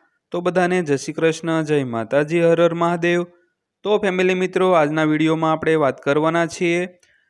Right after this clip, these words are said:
પેન્શનરો માટે ખાસ, આ કામ નહીં કરો તો તમારું પેન્શન થઈ જશે સાવ બંધ.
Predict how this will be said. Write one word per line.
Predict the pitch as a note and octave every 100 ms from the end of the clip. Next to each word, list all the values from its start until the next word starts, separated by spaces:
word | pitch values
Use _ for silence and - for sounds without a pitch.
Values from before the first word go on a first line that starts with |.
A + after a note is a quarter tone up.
| _ -
પેન્શનરો | D#3+ F3 G3 G3 F#3+ F#3+
માટે | F3+ F3+ F3
ખાસ, | - D3+ E3 - - -
આ | B2+ C#3+
કામ | D3+ D3+
નહીં | D3+ E3 D#3
કરો | E3 E3
તો | D#3+ D#3 G#2+ G2 _ -
તમારું | C#3 D#3+ F3 E3+
પેન્શન | C#3+ C#3+ D#3+ D3+
થઈ | C3+ A#2+
જશે | A#2 A#2+ C3
સાવ | B2 - A#2 E3+ G#3+
બંધ. | A#2+ A#2